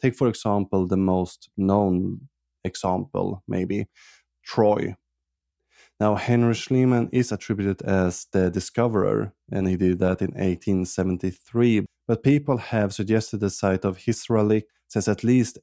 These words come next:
eighteen twenty-two. And to be honest, Schliemann probably made the site a big disservice by <laughs> excavating it by himself. It's been discovered that he has faked quite a lot of artifacts. For example, Priam's treasure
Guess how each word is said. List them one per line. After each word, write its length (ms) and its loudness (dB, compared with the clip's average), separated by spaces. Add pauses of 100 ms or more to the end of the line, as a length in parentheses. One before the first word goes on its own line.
eighteen 440 2
twenty-two. 800 -2 (420)
And 100 -2
to 100 4
be 120 4
honest, 440 2
Schliemann 760 2
probably 360 2
made 360 2
the 100 -2
site 440 -2 (360)
a 100 -2 (240)
big 320 2
disservice 800 0
by 220 -4
<laughs> 40 -6
excavating 760 -2
it 280 -6 (340)
by 140 4
himself. 580 0
It's 340 -2 (100)
been 240 2
discovered 540 0
that 160 0
he 80 -2
has 220 -2 (160)
faked 420 -4 (260)
quite 260 -2
a 60 2
lot 300 0
of 120 -10
artifacts. 760 -2 (500)
For 120 4
example, 420 2
Priam's 640 2
treasure 640 0